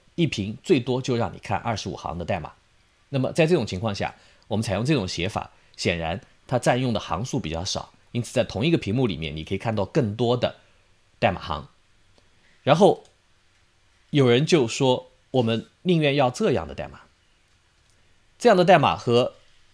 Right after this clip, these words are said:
老，早期的这个老代码的区别就在哪儿呢？因为早期的代码，你看所有的结尾的大括号，它不会和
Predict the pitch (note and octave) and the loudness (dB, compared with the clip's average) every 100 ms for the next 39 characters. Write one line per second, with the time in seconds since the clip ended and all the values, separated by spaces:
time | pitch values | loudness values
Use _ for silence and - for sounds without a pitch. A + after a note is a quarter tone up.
0 | - B2+ F#2 D2+ - G2 - E3 C#3+ C#3 | -2 0 0 0 0 0 0 0 0 0
1 | A#2+ F2 D3+ A2+ F2+ F2+ - - D3+ B2+ | 0 2 2 2 -2 -6 -8 -4 0 2
2 | B2 A#2 G2+ D2 E2 - _ _ - D3+ | 2 0 -2 -6 -10 -12 _ _ -4 -2
3 | A#2+ G2+ - F3 E3+ B2+ F2 E2+ A2 F2 | 0 -2 0 2 4 4 0 -2 -6 -6
4 | _ - - C3+ E3+ A#2+ F#2 - G#2 D#3+ | _ -20 -2 2 4 4 0 0 2 4
5 | B2 E2 G2+ - G2 G2+ - - G2+ A#2 | 2 0 -2 -2 -4 -4 -4 -8 -4 0
6 | G3 C#3 - F2+ F#2 | 2 0 0 -4 -4